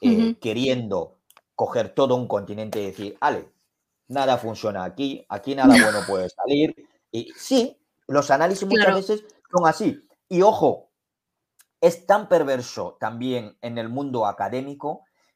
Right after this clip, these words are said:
Speaker 1: que han decapitado a África del, eh, del Norte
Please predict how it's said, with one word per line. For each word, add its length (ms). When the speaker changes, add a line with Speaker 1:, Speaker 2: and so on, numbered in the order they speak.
Speaker 1:
que 220
han 260
decapitado 1000
a 180
África 400
del, 320
eh, 300
del 200
Norte 500